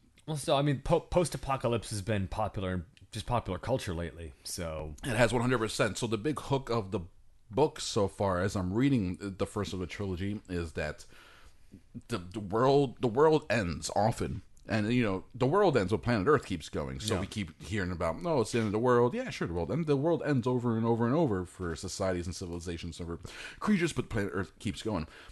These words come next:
Speaker 2: This is the story of the world ending for the last time.
Speaker 1: Oh.
Speaker 2: Like, this is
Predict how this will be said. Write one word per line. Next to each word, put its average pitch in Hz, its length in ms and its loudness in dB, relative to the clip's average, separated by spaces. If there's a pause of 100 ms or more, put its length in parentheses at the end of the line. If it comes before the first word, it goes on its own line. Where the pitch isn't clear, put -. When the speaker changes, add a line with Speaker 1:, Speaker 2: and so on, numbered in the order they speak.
(140)
Speaker 2:
This 170 280 0
is 131 140 0
the 123 80 2
story 120 360 2
of 104 120 0
the 113 80 0
world 104 340 2
ending 107 220 4
for 107 120 -2
the 87 120 0
last 85 320 0
time. - 300 -8 (140)
Speaker 1:
Oh. 92 840 -8
Speaker 2:
Like, 85 220 -6
this 117 240 2
is 76 200 -4